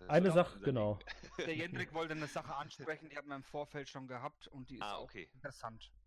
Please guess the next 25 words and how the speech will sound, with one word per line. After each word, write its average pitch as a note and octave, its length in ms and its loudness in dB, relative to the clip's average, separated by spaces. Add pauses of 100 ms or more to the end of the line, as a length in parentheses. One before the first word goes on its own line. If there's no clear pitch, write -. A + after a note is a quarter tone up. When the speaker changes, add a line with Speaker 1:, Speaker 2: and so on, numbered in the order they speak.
Speaker 2:
Ach E3 140 10
so, F3+ 120 8
das D#3+ 160 8
machen E3+ 160 8
wir D3+ 60 8
später, A2+ 300 2
genau. G#2 300 4 (220)
Aber C#3 180 10
ich D3+ 80 12
muss F3 160 6
sagen, D#3+ 300 12 (360)
einmal E3+ 300 12
nur E3 220 12
im C#3+ 160 8
Groben: E3 420 6 (300)
Man C#3+ 200 10
muss D#3 220 4
sagen, D3+ 300 10
okay, F3+ 240 6
gut, E3 200 2
der D3 80 8
Jotum D3+ 360 4
ist - 140 -4
mit B2+ 180 2
bei, D#3 240 12